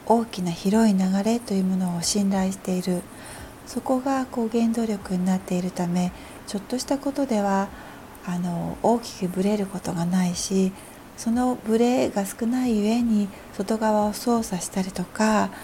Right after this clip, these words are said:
あの、誰かのせいにしたりとかっていうことがあんまりないんですね。うん。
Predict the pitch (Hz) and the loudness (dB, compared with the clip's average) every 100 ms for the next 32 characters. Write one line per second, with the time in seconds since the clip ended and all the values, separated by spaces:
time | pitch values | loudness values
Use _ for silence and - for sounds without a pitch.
0 | - - - - 185 180 175 180 202 196 | -14 -14 -16 -4 0 0 0 2 2 2
1 | 185 180 180 220 202 185 185 202 185 185 | 0 -2 -2 0 2 2 0 0 0 0
2 | 180 185 185 - 202 208 240 262 247 202 | -2 0 0 -2 -6 -4 -6 -6 0 0
3 | 202 - - - - - - - 247 254 | 0 -10 -18 -18 -18 -20 -18 -2 0 0
4 | 269 269 269 262 233 214 240 240 196 175 | 0 0 0 0 2 4 2 0 -4 -8
5 | - 185 196 208 220 - - - 208 202 | -6 0 0 0 -4 -12 -18 -6 0 2
6 | 196 196 | 2 0